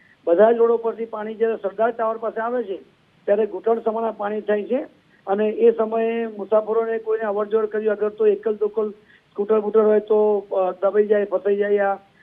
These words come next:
તણાઈ જાય છે. આવા બનાવ ઘણી વાર બને છે. અને સ્વયંસેવકો, સામાજિક કાર્યકર્તાઓ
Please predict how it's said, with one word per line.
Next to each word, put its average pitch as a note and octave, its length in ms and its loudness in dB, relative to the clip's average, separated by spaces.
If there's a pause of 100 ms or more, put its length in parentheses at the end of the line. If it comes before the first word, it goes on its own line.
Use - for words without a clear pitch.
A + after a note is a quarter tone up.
(180)
તણાઈ G#3 240 2
જાય G3+ 180 2
છે. G3+ 100 2
આવા G3 120 4
બનાવ G3 280 0
ઘણી G3 200 -4
વાર G3 140 -2
બને G#3+ 280 2
છે. E3+ 140 -6
અને - 760 -8
સ્વયંસેવકો, G#3+ 600 0
સામાજિક G#3 440 0
કાર્યકર્તાઓ G#3 720 2